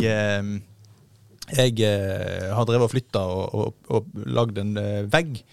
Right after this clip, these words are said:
For første gang i livet laget en, eh, ordentlig vegg. Og da, eh, har jeg, eh, eh,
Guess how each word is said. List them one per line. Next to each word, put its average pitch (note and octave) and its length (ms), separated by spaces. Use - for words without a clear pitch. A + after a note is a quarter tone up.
For B2+ 120
første B2+ 240
gang A2 160
i G2+ 480
livet F#2 400
laget G2+ 320
en, F2+ 120
eh, F2+ 160
ordentlig G2 300
vegg. F2 220
Og A2+ 100
da, A#2 120
eh, F2 480
har G2+ 160
jeg, F#2 260
eh, E2+ 960
eh, G2+ 520